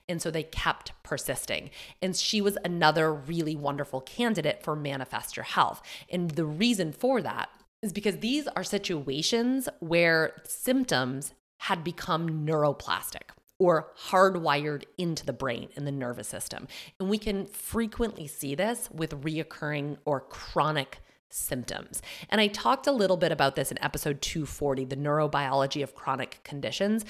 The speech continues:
So it's similar stuff that I talked about in that episode. But essentially, when symptoms are chronic and hardwired, the solutions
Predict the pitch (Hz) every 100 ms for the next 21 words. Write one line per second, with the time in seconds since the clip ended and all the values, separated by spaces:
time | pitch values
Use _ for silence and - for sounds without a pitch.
0 | - - 202 190 - - 214 196 208 196
1 | 180 - 139 - 151 147 - 143 - 147
2 | 135 - 160 147 135 - 143 - 147 -
3 | - - - - 196 202 254 285 - 233
4 | 185 - 214 220 226 214 208 165 - -
5 | 135 175 240 - - - - 165 - 170
6 | 160 139 120 135 185 226 254 262 _ _
7 | _ _ - 196 - 208 185 170 175 -
8 | 254 262